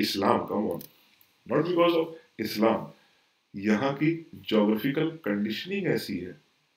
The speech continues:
कि आदमी लड़ाकू, warrior बनता है। You see, कई बार ना, जो instinct होता है आदमी का, वो geographical condition उस area की बनाती है।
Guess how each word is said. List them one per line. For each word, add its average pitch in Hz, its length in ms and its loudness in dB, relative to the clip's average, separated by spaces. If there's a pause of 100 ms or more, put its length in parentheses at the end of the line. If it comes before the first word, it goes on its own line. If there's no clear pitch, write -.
(640)
कि 131 100 2
आदमी 123 400 6 (260)
लड़ाकू, 98 580 -2 (160)
warrior 101 360 4
बनता 90 400 -4
है। 87 60 -14 (1000)
You - 160 4
see, 190 120 4 (1500)
कई 156 220 6
बार 123 200 6
ना, 151 100 -2 (220)
जो 117 120 2
instinct 123 540 -2
होता 123 220 0
है 113 160 4
आदमी 98 240 -4
का, 87 140 -6 (400)
वो 151 460 2
geographical 110 680 2 (100)
condition 104 600 -2 (320)
उस - 260 -8
area 107 320 2
की - 140 -2
बनाती 87 380 -6
है। 76 100 -14